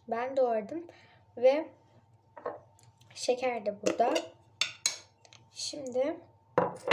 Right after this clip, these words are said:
acaba karpuz tadı gelecek mi?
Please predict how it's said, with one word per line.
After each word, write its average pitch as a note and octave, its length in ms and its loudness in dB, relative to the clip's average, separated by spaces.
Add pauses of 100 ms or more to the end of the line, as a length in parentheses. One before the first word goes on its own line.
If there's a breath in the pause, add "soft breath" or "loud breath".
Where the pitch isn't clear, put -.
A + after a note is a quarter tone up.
(600 loud breath)
acaba A3 360 2
karpuz A3+ 400 -4
tadı B3 220 -16
gelecek A3+ 540 -2
mi? G#3+ 100 -6